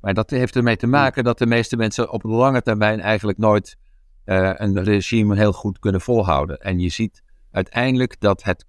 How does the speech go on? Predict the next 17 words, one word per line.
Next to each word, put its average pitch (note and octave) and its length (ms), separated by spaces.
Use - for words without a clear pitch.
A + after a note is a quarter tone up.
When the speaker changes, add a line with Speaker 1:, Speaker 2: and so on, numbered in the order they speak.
Speaker 1:
kunnen A2 240
volhouden A#2 580
van G#2 220
iets, - 400
dat G#2 220
is G2+ 140
individueel G#2 580
heel C3 140
sterk A#2 300
bepaald. A2 440
Dus G#2 160
voor G#2 120
sommige D#3+ 320
mensen A2+ 300
is F#2+ 80
intermittent A2 520
fasten G2+ 360